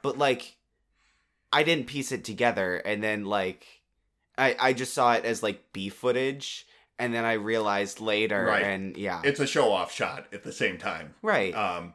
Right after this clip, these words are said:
Speaker 2: but it's, but it's so, so good. Um,
Speaker 1: It is good. I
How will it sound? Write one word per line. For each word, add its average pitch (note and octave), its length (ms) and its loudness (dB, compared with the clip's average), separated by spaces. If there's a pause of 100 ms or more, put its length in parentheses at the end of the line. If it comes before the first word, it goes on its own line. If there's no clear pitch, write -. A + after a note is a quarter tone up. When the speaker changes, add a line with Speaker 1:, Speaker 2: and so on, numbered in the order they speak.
(100)
Speaker 2:
but A2+ 160 2
it's, A2+ 340 -6 (180)
but G#2+ 140 0
it's G2 160 -6
so, G2 560 0 (640)
so G2+ 460 -2
good. E2+ 460 -6 (460)
Um, E2 560 -10 (300)
Speaker 1:
It D#3+ 200 -2
is F3+ 200 0
good. B2 300 2
I B2 400 0